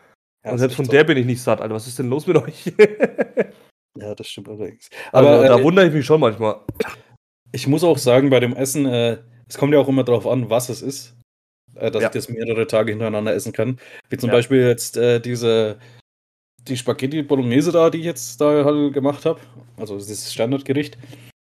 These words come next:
Speaker 1: Das geht schon ein, zwei Tage, aber dritten Tag wird's dann schon wieder schwer.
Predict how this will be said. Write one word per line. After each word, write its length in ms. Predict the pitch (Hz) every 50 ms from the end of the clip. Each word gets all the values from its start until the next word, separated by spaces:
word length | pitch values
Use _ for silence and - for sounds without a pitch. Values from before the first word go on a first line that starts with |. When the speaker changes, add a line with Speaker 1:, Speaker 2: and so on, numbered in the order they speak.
| _ _ _ -
Speaker 1:
Das 180 | - 95 - -
geht 140 | 143 175 -
schon 140 | - 139
ein, 180 | 127 120 117 113
zwei 160 | - 120 110 107
Tage, 280 | - 107 104 98 104
aber 160 | 104 104 107
dritten 280 | 104 - 120 131 143 151
Tag 200 | 135 151 151 135
wird's 180 | 139 147 143 -
dann 100 | 151 135
schon 120 | 135 131
wieder 160 | 135 139 135
schwer. 320 | 135 - 156 156 - -